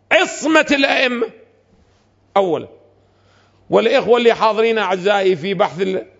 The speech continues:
ال-، الفقه مان، وأن هذه الروايات ما منقولة إلينا شنو؟ ها؟ بالمعنى. ثانيا عدد ذلك نستطيع الاستدلال به. ولهذا هذا البحث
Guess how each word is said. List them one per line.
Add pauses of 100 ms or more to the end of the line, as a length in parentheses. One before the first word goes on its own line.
(260)
ال-،
الفقه
مان، (640)
وأن
هذه
الروايات
ما
منقولة
إلينا
شنو؟ (1700)
ها؟ (680)
بالمعنى.
ثانيا
عدد
ذلك
نستطيع
الاستدلال
به. (1200)
ولهذا (340)
هذا
البحث